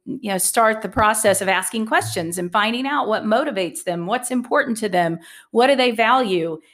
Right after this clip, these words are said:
And, uh, again, we'll kind of break this down again down the road. But if we don't start with the first contact in, headed in the right direction, then we're probably stealing ownership from the patient. See,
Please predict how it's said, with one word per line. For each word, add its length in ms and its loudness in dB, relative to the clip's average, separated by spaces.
And, 480 -2
uh, 360 2
again, 420 -2
we'll 320 0
kind 180 -6
of 40 -12
break 220 0
this 220 -6
down 260 0
again 320 -2
down 200 0
the 60 -6
road. 300 0
But 200 2
if 120 -2
we 220 0
don't 300 4
start 720 2
with 220 -6
the 100 -2
first 400 -2
contact 840 0
in, 340 -2
headed 240 2
in 80 0
the 80 -2
right 300 0
direction, 760 -2
then 440 -2
we're 640 0
probably 640 2
stealing 500 0
ownership 540 -2
from 140 -6
the 80 -4
patient. 500 -4
See, 300 -6